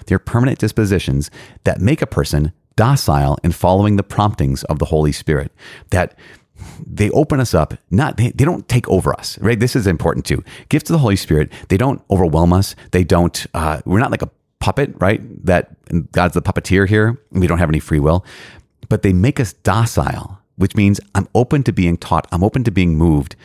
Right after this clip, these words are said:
following the promptings of the Holy Spirit. And so then it lists them in paragraph eighteen thirty-one, the seven gifts of the Holy Spirit, remember, as opposed to the fruits of the Holy Spirit. Seven gifts of the Holy Spirit are wisdom,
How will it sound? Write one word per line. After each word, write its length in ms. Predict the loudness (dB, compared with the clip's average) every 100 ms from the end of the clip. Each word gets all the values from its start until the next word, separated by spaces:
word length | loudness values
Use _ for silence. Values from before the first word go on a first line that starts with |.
| -20 _ _ _ _
following 360 | _ 0 2 0
the 60 | 0
promptings 380 | -2 0 0
of 80 | -2
the 60 | 0
Holy 160 | 0
Spirit. 380 | 0 0 -2 -2 _ _ _ -10
And 80 | -4
so 80 |
then 160 | 0 0
it 160 | -2 -4 -2
lists 260 | -2 -2
them 180 | -6 -6
in 80 | -2
paragraph 280 | 0 0 0
eighteen 240 | 0 0
thirty-one, 420 | 0 2 2 0 -6 -20 -20 -6
the 100 | -2
seven 260 | 0 0
gifts 560 | 0 2 0 -2 -10 -14 -10
of 80 | -4
the 60 |
Holy 120 | 0 0
Spirit, 280 | 0 -4 -2
remember, 340 | -2 -2 -4 _
as 80 | -2
opposed 180 | 0 2
to 80 | 0
the 80 | -2
fruits 320 | 0 -2 0
of 60 |
the 80 | 0
Holy 160 | 0 0
Spirit. 260 | 0 -2 -4 -8
Seven 240 | -2 0
gifts 260 | 2 0 0
of 60 |
the 20 | 2
Holy 140 | 0
Spirit 380 | 0 0 0 _ _ _ -6
are 80 | -2
wisdom, 480 | 0 0 0 0